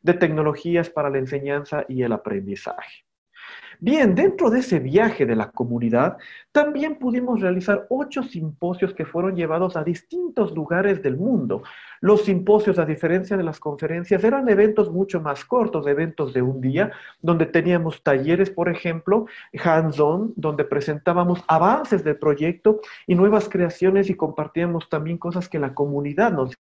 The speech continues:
iba al-, alimentando. En total se realizaron cerca de dieciocho talleres de capacitación en distintos países, Brasil, Chile, Uruguay, Ecuador, eh, Colombia, etcétera.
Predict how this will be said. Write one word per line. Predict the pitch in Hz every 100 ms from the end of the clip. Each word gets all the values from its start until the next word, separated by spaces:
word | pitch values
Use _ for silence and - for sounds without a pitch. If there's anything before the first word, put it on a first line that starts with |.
| -
iba | 143 101
al-, | 104 104 113
alimentando. | 120 113 104 - 80 73 - _ _ - - - -
En | 180
total | 185 214 262 262
se | 262
realizaron | 220 196 196 208
cerca | 208 202 -
de | 185
dieciocho | 156 139 135 160 185 262 - 196
talleres | 139 131 175 185 123
de | 113 -
capacitación | 110 - 113 - 113 107 107 - 117 147
en | 131
distintos | 123 - - 143 143 131
países, | - 110 127 151 - 180 185 - - -
Brasil, | 131 139 135 131 151 139 135 127 127 -
Chile, | - 131 127 127 123
Uruguay, | 117 120 123 123 127 123 123 127 - - -
Ecuador, | 139 127 127 120 120 117 117 - - _ _ _ _ _ _ - -
eh, | 139 123
Colombia, | 135 131 139 131 143 -
etcétera. | 131 - 147 139 113